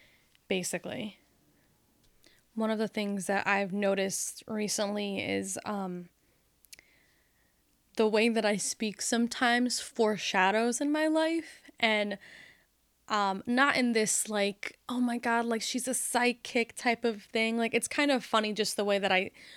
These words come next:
when I say something, and even when it comes out in a podcast, because,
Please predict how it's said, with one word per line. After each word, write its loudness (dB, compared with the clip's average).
when 4
I 6
say 2
something, -2
and 0
even -2
when 0
it -6
comes -4
out 2
in 0
a -4
podcast, -2
because, -6